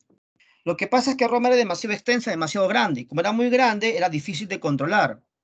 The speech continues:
Es por eso que se establece esa división. Entonces, si San Marcos te pregunta,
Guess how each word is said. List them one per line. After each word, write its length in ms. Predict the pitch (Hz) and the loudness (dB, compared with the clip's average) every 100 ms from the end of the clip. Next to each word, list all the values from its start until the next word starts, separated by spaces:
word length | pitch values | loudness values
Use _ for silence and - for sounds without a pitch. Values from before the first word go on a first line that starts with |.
| _ _ | _ _
Es 180 | - 147 | -12 -10
por 220 | - 156 | -6 -4
eso 240 | 151 196 185 | -4 -6 -6
que 100 | 160 | -8
se 100 | 139 | -6
establece 360 | 135 139 139 | -4 -4 -4
esa 160 | 139 120 | -4 -4
división. 520 | 123 113 123 113 - _ _ _ | -4 -6 -8 -10 -14 _ _ _
Entonces, 260 | - 131 - | -8 -6 -4
si 80 | |
San 140 | 120 139 | -2 0
Marcos 240 | 175 220 | 0 -2
te 100 | 214 | -4
pregunta, 580 | 160 196 208 190 170 165 | 0 2 2 0 -2 -4